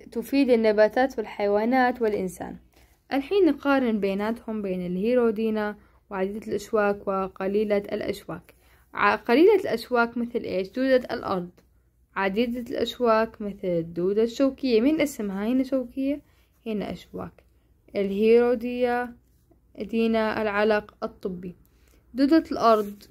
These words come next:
توجد وين؟ توجد أشواك قليلة في معظم حلقات الجسم.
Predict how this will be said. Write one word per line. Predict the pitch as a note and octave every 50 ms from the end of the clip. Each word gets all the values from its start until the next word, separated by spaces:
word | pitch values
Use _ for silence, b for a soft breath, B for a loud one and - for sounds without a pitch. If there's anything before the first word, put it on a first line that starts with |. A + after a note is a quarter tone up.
| -
توجد | - C#4 C#4 C4 C4+ A#3+ -
وين؟ | B3 B3 A#3 A3+ A3 A3+ A3+
توجد | - C#4 B3 A#3 A#3 -
أشواك | G#3+ G#3 - - B3 A#3
قليلة | A#3 - G#3+ G3+ G3+ A3+ B3 C#4 D4+
في | D4 A#3+
معظم | A3+ A3+ A3+ A3 G#3+ G3+ A3 B3 D4+ E4+ E4
حلقات | - G#3+ G3 F#3+ - - F#3+ F#3 F#3 F#3+ G#3+ B3 D#4+ - -
الجسم. | C4+ C4 C4 F4+ F#4 - - C4+ B3+ C4